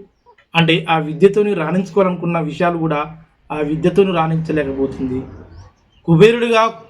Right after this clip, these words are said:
పెద్ద ధనంగా ఏర్పరిచి కొన్ని వేల లక్షల కోట్లు ఏర్పడ్డ మనిషి కూడా ఈ సమాజంలో రాణించలేకపోతున్నాడు. పేదవాడు రాణించలేకపోతున్నాడు, విద్య వచ్చినవాడు రాణించలేకపోతున్నాడు, ఉద్యోగం ఉన్నవాడు రాణించలేకపోతుండు.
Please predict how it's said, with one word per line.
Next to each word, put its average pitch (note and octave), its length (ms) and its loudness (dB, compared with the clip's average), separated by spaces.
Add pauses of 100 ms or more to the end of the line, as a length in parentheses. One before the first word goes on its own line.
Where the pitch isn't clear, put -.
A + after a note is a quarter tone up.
(120)
పెద్ద F3+ 240 0
ధనంగా A3 640 2 (420)
ఏర్పరిచి F#3+ 600 2
కొన్ని G3 240 4
వేల F#3 220 0
లక్షల G3 340 -2
కోట్లు G#3+ 600 0 (440)
ఏర్పడ్డ G#3 400 4
మనిషి G3+ 380 -2
కూడా G#3 400 0 (480)
ఈ F3+ 120 2
సమాజంలో F#3+ 500 0
రాణించలేకపోతున్నాడు. D3+ 1200 -4 (520)
పేదవాడు F3+ 400 2
రాణించలేకపోతున్నాడు, D3 1200 -4 (460)
విద్య D3+ 280 4
వచ్చినవాడు G3 460 -2
రాణించలేకపోతున్నాడు, E3+ 880 -2
ఉద్యోగం F#3+ 240 4
ఉన్నవాడు G#3+ 260 -2
రాణించలేకపోతుండు. D3 960 -4